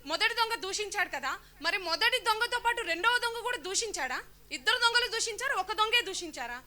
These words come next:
ము-, మొట్టమొదట ఇద్దరు దొంగలు దూషించారు.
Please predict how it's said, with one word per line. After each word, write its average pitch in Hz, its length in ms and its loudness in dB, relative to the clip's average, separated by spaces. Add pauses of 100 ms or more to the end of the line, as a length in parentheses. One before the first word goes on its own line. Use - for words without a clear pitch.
(1500)
ము-, 285 220 -14
మొట్టమొదట 392 540 -6
ఇద్దరు 427 460 -2
దొంగలు 392 320 -4
దూషించారు. 277 760 -14